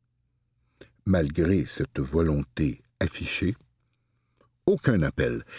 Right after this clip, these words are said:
n'a été concrétisé en deux mille vingt et de nombreuses inégalités entre les peuples autochtones du Canada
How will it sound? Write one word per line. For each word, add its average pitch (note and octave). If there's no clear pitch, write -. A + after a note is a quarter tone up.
n'a G#2+
été G2+
concrétisé A2
en E2+
deux D2+
mille F#2+
vingt C#2
et C3
de B2+
nombreuses A#2+
inégalités G#2
entre F#2+
les F2
peuples D#2+
autochtones G2+
du D2+
Canada F2+